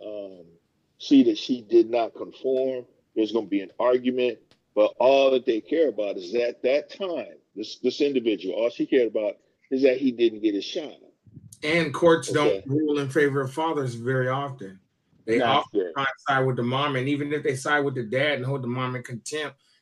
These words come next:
Speaker 2: they're not gonna enforce a contempt order on the mom. That's been my
Speaker 1: Yeah.
Speaker 2: experience, and,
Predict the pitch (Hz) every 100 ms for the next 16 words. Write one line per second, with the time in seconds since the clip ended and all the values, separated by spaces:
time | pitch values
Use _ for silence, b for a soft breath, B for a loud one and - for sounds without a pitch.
0 | _ - 135 151 139 127 131 127 127 -
1 | 135 139 135 139 - 127 107 139 143 -
2 | 117 117 113 113 131 147 107 101 123 123
3 | - 117 117 123 143 98 - 117 120 117
4 | 120 - b b b 123 123